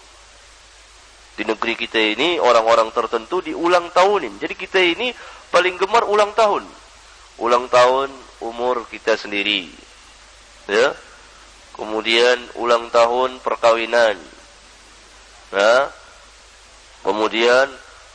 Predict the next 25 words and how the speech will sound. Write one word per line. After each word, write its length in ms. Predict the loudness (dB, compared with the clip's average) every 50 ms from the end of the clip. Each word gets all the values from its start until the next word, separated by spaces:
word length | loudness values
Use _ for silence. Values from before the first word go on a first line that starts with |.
| -20 -20 -16 -6
tidak 240 | -4 -2 -2 -2 -4
cukup 320 | -6 -4 -2 -2 -2 -2 -2 0
ulang 240 | 0 0 0 2
tahun 300 | 2 2 4 4 2 0
yang 120 | -4 -6 -6 -6
hidup, 320 | -8 -4 0 0 0 0 -2 -4 -2 0
ulang 240 | 2 2 2 2 2 2
tahun 240 | 2 2 2 2 0
yang 160 | -2 -2 0
mati. 400 | 2 2 2 0 -2 -6 -8 -10 -14 -20 -20 -20 -20 -20 -20 -20 -20 -20 -20 -20 -20 -20 -20 -20 -20 -20 -20 -20 -20 -20
Itu 180 | -8 -4 -2 0
namanya 380 | 2 2 2 2 0 0 0
haul. 420 | 2 4 4 4 4 4 0 -2 -6 -10 -16 -20 -20 -20 -20 -12 -2 2
Haul 240 | 4 4 4 4 2
itu 160 | 0 0 2 2
artinya 260 | 2 2 2 -2 0 2
tahun. 340 | 4 6 6 6 6 4 2 -2 -6
Jadi 180 | -6 -6 -6
ulang 400 | -6 -2 2 4 4 2 2 0
tahun 480 | 0 2 4 4 4 4 2 2 0 0 -4
kematian. 580 | -2 0 2 0 0 0 -2 2 4 4 4 2 0 -8 -20 -20 -20 -20 -20 -20 -20 -20 -20 -18 -2 0
Tanggal 320 | 0 2 4 4 4 4 6
berapa 300 | 4 4 4 4 4 2
dia 160 | 2 2 2
mati, 480 | 4 4 4 2 2 -2 -6 -6 -6